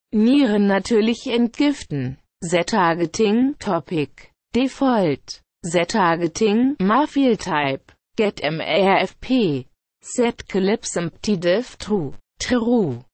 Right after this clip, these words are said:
Ad Service Google Tag, Pubats Google Tag,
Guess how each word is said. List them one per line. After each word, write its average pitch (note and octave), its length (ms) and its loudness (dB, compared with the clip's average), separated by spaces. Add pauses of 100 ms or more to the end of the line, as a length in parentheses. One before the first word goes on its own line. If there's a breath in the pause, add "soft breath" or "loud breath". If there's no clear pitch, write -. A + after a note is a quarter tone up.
(100)
Ad G#3 200 0
Service D#3+ 560 -4
Google F#3 400 2
Tag, D3 480 -6 (200)
Pubats F3 600 -2
Google F3 420 0
Tag, C#3+ 500 -6